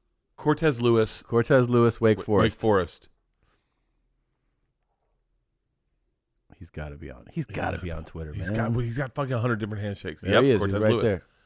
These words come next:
Speaker 1: All
Speaker 2: There
Speaker 1: right.
Speaker 2: he is.
Speaker 1: Good.
Speaker 2: He's an alum, so he's not even on the, there you go. He graduated. Um,
Speaker 1: He lives in Alabama.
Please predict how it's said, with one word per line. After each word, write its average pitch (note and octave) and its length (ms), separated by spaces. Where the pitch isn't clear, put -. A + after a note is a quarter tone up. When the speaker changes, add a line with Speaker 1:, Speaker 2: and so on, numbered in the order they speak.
Speaker 1:
All G2+ 60
Speaker 2:
There A2 100
Speaker 1:
right. A#2+ 60
Speaker 2:
he B2 60
is. F#2+ 180
Speaker 1:
Good. G2+ 120
Speaker 2:
He's D3 140
an E3 60
alum, D#3+ 320
so - 100
he's A#2 80
not C3+ 100
even C3 160
on B2+ 140
the, A#2 160
there C3 120
you A2 120
go. F#2 260
He A2+ 120
graduated. G2 640
Um, F#2 640
Speaker 1:
He F#2+ 60
lives G2 180
in G2+ 80
Alabama. F2 520